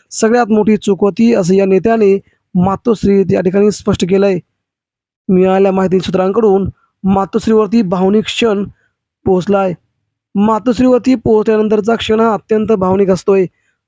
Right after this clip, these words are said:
असं सांगितलं जातंय. शिवसेना प्रमुख बाळासाहेब ठाकरे यांचा फोटो, शिवसेनेचा इतिहास, जुन्या आठवणी पाहून अनेक नेत्यांच्या डोळ्यात या ठिकाणी पाणी येते.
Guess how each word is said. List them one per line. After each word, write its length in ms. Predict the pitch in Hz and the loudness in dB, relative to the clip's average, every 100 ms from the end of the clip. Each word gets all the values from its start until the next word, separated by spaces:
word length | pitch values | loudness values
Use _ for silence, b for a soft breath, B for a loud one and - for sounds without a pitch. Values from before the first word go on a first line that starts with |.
| _ | _
असं 320 | 196 180 233 | -4 0 0
सांगितलं 520 | 226 - 190 214 196 196 | 0 -2 0 0 2 0
जातंय. 360 | 190 190 190 175 _ _ _ - | 0 2 0 -2 _ _ _ -8
शिवसेना 540 | - 214 208 190 185 | -2 0 0 0 0
प्रमुख 300 | - 202 240 | 0 0 0
बाळासाहेब 400 | 202 190 190 190 | 0 0 0 -2
ठाकरे 240 | 196 180 | -2 0
यांचा 180 | 190 185 | 0 0
फोटो, 460 | 185 214 180 226 226 | 0 -2 0 0 0
शिवसेनेचा 540 | - 190 185 190 190 | 0 -2 0 0 2
इतिहास, 560 | 190 190 247 226 151 - _ _ _ _ _ 190 | 0 0 0 -2 -4 -12 _ _ _ _ _ 0
जुन्या 300 | 170 208 202 | 2 2 0
आठवणी 500 | 190 220 254 214 196 | 0 0 2 2 0
पाहून 460 | - _ - 240 233 | -4 _ -4 -2 0
अनेक 340 | 226 220 247 233 | 0 2 2 2
नेत्यांच्या 460 | 214 175 202 196 | 0 2 0 0
डोळ्यात 460 | 190 185 202 208 220 | 0 2 2 0 -2
या 80 | 196 | 0
ठिकाणी 340 | 175 190 196 | 0 0 0
पाणी 280 | 196 190 190 | 0 0 0
येते. 320 | 190 190 190 | 2 2 0